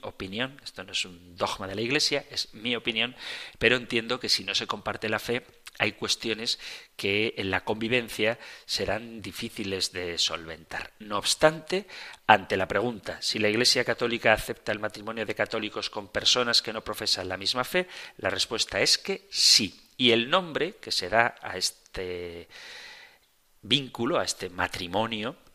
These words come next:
entre católico y no católico, se llama matrimonio mixto. Y este se da cuando dos personas que pertenecen a dos religiones diferentes se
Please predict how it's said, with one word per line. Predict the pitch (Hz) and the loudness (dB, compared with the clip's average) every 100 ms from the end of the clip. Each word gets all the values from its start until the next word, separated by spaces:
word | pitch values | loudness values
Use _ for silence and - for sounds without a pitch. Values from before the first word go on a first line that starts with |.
| _ _ _ - - | _ _ _ -20 -14
entre | 98 - - | -10 -8 -8
católico | - - 110 101 - - - _ | -8 -4 -4 -4 -8 -14 -16 _
y | - | -16
no | 117 | -10
católico, | - 120 139 139 - 135 - | -2 0 0 -4 -4 -6 -4
se | - - 101 | 0 0 2
llama | 107 110 - - | 0 0 -6 -8
matrimonio | 95 - 92 151 165 180 - _ - | -14 -12 -6 -6 -6 -14 -16 _ -14
mixto. | 92 107 - - - - - - | -4 0 4 4 4 -8 -16 -6
Y | 123 | 2
este | 135 - | 2 2
se | 151 165 | 2 4
da | 165 180 | 4 0
cuando | - 95 90 87 | -2 -6 -6 -2
dos | 123 131 | 2 2
personas | - 131 - - 139 104 82 - - - - - _ _ _ | 2 0 4 4 2 0 -2 -2 -4 -18 -20 -20 _ _ _
que | - 92 90 85 85 82 82 - | -2 0 0 -2 -6 -8 -10 -12
pertenecen | - 87 - 95 120 - 95 85 - _ _ - | -8 -8 -6 -2 -2 -2 -8 -10 -20 _ _ -2
a | 87 - - _ | 0 -2 -8 _
dos | 92 120 - - - | -2 0 2 -2 -8
religiones | - - - 110 110 104 - | -12 -12 -6 -6 -4 -4 -6
diferentes | - 131 151 147 139 - 143 - - - - - | -10 -4 -2 -2 -4 -6 -4 -6 -12 -20 -20 -14
se | - - - 139 143 - | -2 4 6 6 4 -2